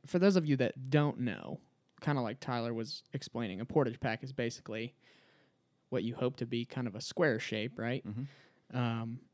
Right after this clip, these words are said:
Speaker 1: and so you kinda use the same philosophies as packing a backpack, um, where you want the heavier stuff kind of near the bottom, um,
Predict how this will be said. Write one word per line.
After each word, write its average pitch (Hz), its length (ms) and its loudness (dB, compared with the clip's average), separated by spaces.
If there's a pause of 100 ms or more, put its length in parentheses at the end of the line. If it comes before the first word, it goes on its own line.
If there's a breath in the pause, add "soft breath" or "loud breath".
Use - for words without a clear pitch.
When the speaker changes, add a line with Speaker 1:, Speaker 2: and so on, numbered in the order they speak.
(120)
Speaker 1:
and 127 160 0
so 120 280 2
you 123 160 0
kinda 170 240 6
use 143 260 4
the 127 100 -4
same 147 680 4
philosophies 131 760 4
as 110 100 -2
packing 123 360 2
a 117 60 2
backpack, 117 680 0 (500)
um, 110 480 -6 (680)
where 131 160 2
you 131 180 2
want 117 180 0
the - 60 -2
heavier 220 320 8
stuff 175 420 6
kind 160 220 2
of 147 80 2
near 139 220 4
the 165 80 4
bottom, 131 600 4 (540 soft breath)
um, 120 540 -4